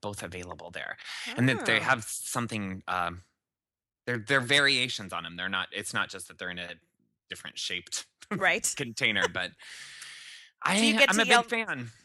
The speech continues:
Speaker 2: when you're playing the Apple one, do you get to yell, "Cobbler"?
Speaker 1: I hope so, or "Core"?
Speaker 2: Core. <laughs> I love it.
Speaker 1: Yeah.
Speaker 2: Pan Dowdy.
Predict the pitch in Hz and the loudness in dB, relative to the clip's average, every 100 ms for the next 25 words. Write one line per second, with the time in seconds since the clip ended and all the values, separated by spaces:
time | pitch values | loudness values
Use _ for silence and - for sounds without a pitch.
0 | - 240 247 247 254 233 233 170 185 226 | -6 -4 -2 -2 -2 -2 0 0 0 -2
1 | 214 220 208 180 180 175 180 180 170 - | -6 -6 -6 -6 -6 -8 -6 -6 -6 -2
2 | 320 339 254 185 151 - _ _ _ _ | 2 2 2 0 -2 -8 _ _ _ _
3 | _ 123 185 202 - 95 104 131 95 95 | _ -4 -4 -6 -4 -2 -2 -4 -4 -6
4 | 95 _ _ _ - 220 208 156 104 87 | -8 _ _ _ -6 -4 0 0 0 -2
5 | _ _ - - _ - - - _ _ | _ _ -20 -20 _ -8 -8 -14 _ _
6 | _ - - - - 214 208 196 160 - | _ -18 -18 -18 -12 -10 -6 -4 -4 -6
7 | - _ _ _ _ - - 320 359 349 | -18 _ _ _ _ -2 4 6 6 8
8 | 339 370 302 156 | 8 8 4 -4